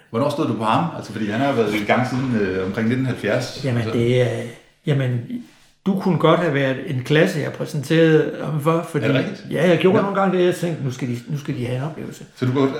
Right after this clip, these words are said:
Speaker 1: altså,
Speaker 2: tog jeg
Speaker 1: halvfjerdserne?
Speaker 2: Jan Gabareks, øh, Twelve Moon, den er nok ikke helt så gammel, men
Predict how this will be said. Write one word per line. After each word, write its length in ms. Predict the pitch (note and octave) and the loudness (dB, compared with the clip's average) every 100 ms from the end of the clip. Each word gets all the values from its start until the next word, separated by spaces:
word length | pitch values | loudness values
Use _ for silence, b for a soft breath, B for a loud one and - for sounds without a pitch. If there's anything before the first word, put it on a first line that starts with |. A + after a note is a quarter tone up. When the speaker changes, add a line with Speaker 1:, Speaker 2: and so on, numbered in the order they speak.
| C#3 | -4
Speaker 1:
altså, 360 | C3 B2+ - F3+ | 0 2 6 8
Speaker 2:
tog 120 | E3 | 8
jeg 120 | D3 | 6
Speaker 1:
halvfjerdserne? 320 | C3+ C3+ C#3 | 4 4 4
Speaker 2:
Jan 80 | C#3+ B2+ | 6 4
Gabareks, 400 | A#2+ E3 G3 - | 4 4 2 -2
øh, 100 | D3+ | -6
Twelve 340 | A#2 D#3 E3+ D#3+ | 0 4 4 4
Moon, 160 | E3 | 0
den 160 | - C3+ | 0 -4
er 60 | C3 | -2
nok 180 | C#3 D#3+ | -2 -4
ikke 120 | - | -2
helt 160 | D#3+ | -2
så 80 | D#3 | 0
gammel, 260 | D3 E3+ D3 | 0 0 -2
men 120 | C3 | -6